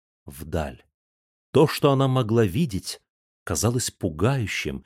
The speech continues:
если не преисполненным ужаса. Ничто не раздражало ее.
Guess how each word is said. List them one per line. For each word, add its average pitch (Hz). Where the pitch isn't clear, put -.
если 104
не 117
преисполненным 120
ужаса. 120
Ничто 135
не 185
раздражало 143
ее. 65